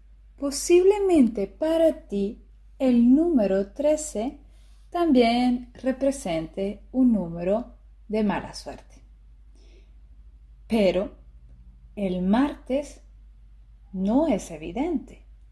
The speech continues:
Algunas personas preguntan, "¿Por qué el martes? ¿Por qué no el lunes, por ejemplo?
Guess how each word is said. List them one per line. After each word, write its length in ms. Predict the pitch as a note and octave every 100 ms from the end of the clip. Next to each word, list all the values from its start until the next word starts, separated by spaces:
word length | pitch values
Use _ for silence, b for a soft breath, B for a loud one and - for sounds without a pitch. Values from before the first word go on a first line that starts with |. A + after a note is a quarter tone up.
| - - - - - - - - - - - -
Algunas 640 | F#3 F#3 F#3 G3 A#3+ -
personas 680 | - C#4 - C#4 C4+ C4+ C4+
preguntan, 920 | - C4 A#3+ B3 C#4+ C#4+ E3+ C3+ - - -
"¿Por 260 | F#3 G#3 -
qué 160 | F#3
el 100 | F#3
martes? 680 | G#3 D4+ F#4+ - D3+ - - - - -
¿Por 280 | - A3 G#3+
qué 140 | G3+ G3
no 320 | G#3 D4 E4
el 200 | C#4+ C#4+
lunes, 480 | G#4 G#4 D#3 D#3+ -
por 220 | F3+ D#3
ejemplo? 680 | D#3 F3 D3 - D#3 C#3